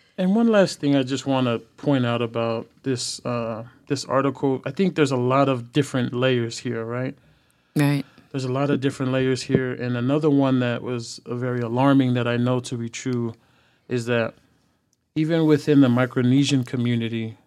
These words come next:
Speaker 1: there, there is that, like, there is that tension between different groups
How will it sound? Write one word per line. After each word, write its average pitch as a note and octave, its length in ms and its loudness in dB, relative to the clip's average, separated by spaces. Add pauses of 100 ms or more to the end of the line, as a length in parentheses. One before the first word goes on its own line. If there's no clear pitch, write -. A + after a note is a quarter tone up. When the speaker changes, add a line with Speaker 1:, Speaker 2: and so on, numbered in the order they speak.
(360)
Speaker 1:
there, A#2+ 540 0 (280)
there B2+ 180 -2
is A#2+ 200 -2
that, A#2+ 340 -2
like, A2 380 -8 (1160)
there B2+ 220 -2
is A#2+ 300 -2
that A#2 360 -2 (1500)
tension D3 420 2
between B2+ 600 0 (300)
different C3+ 300 -2
groups - 500 -8